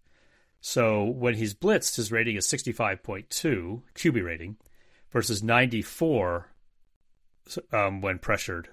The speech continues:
or a hundred nine point six when not blitzed. And his P F F grade is also got a, has the same pattern. It's a grade of fifty when he's blitzed, fifty point two, sixty-one point eight when he's pressured, and seventy-four point nine when he's not blitzed.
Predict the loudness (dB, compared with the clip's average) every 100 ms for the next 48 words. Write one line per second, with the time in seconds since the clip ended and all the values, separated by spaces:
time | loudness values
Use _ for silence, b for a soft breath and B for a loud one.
0 | -6 0 0 0 0 0 2 2 0 -4
1 | -6 -2 0 0 -2 -6 -4 -4 -4 -4
2 | -2 -4 -6 -12 b b b b -6 -6
3 | 4 4 6 2 2 2 4 2 -2 -12
4 | -18 -6 -4 -2 -2 -4 -6 -6 -6 -6
5 | -14 _ _ -8 -4 -2 -2 -2 0 0
6 | -2 -6 -10 B B B B -2 0 0
7 | 2 2 2 4 4 6 0 0 -2 0
8 | 0 0 -4 -8 -8 -8 -4 -6 -2 0
9 | 0 -6 b b b -2 -2 0 2 2
10 | 2 4 4 4 -2 -2 0 0 0 -4
11 | -2 -2 -2 -2 -4 -4 -6 -4 -4 -4
12 | -6 -10 -8 -2 -4 -4 -8 -8 -10 -12